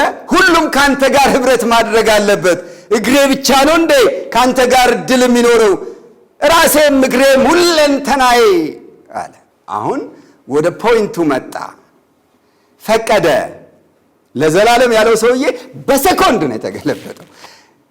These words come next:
እ? እግሬን አታጥብም ያለው ሰውዬ ሁለንተናዬን አለ። ከዛ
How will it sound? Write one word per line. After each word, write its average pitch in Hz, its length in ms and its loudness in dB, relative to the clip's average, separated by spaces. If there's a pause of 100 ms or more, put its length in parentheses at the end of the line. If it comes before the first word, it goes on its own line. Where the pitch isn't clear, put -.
(160)
እ? 139 100 0 (160)
እግሬን 226 420 0
አታጥብም 285 500 0
ያለው 269 260 2
ሰውዬ 285 240 0 (300)
ሁለንተናዬን 339 840 2
አለ። - 200 -14 (2500)
ከዛ 110 260 -8